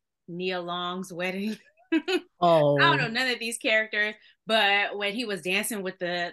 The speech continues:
Speaker 1: the other woman and they told her, but by the time she came out, Big Mama had come in and was the one dancing with him. I, I liked that scene. Um, so.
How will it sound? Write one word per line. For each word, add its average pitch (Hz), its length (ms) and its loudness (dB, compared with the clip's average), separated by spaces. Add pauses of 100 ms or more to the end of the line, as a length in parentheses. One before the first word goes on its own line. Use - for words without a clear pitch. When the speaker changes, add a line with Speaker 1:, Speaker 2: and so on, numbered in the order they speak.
Speaker 1:
the 185 160 -6
other 196 180 -4
woman 170 640 -4
and 165 160 -12
they 165 180 -8
told 233 280 -4
her, 165 320 -4 (240)
but 180 80 -8
by 165 140 -4
the 160 80 -10
time 180 180 -4
she 190 160 -12
came 175 260 -10
out, 156 240 -8
Big 165 220 -10
Mama 170 300 -6
had 170 180 -6 (100)
come 180 280 -8
in 170 380 -8
and 160 260 -14
was 160 160 -10
the 175 80 -10
one 160 260 -10
dancing 170 460 -12
with 185 200 -10
him. 185 360 -8 (340)
I, 175 500 2
I 170 120 -4
liked 160 260 -8 (100)
that - 220 -10
scene. 135 520 -14 (380)
Um, - 120 -20 (100)
so. 143 60 -20